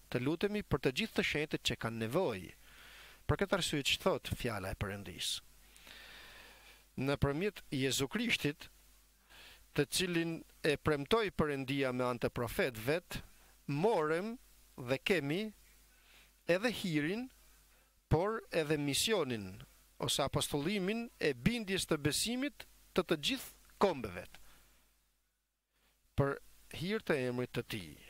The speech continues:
në mes të të cilëve, thot apostulli Paul, edhe ju romakët, jeni të thirrur nga vetë Jezu Krishti. Dhe ju,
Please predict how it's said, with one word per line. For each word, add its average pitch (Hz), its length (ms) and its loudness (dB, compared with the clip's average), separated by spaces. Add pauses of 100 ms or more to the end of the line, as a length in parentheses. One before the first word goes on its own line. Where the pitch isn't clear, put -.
(340)
në 131 160 2
mes 127 180 0
të - 140 -4
të - 160 -4
cilëve, 135 480 0
thot 131 240 0
apostulli 120 480 0
Paul, 120 400 -2 (380)
edhe 131 240 2
ju 185 180 2
romakët, 110 600 -2 (680)
jeni 139 480 0 (320)
të 117 200 0
thirrur 185 560 0 (260)
nga 131 280 2
vetë 143 540 -4
Jezu 127 320 -2
Krishti. - 420 -8 (2750)
Dhe 135 240 -2
ju, 190 220 0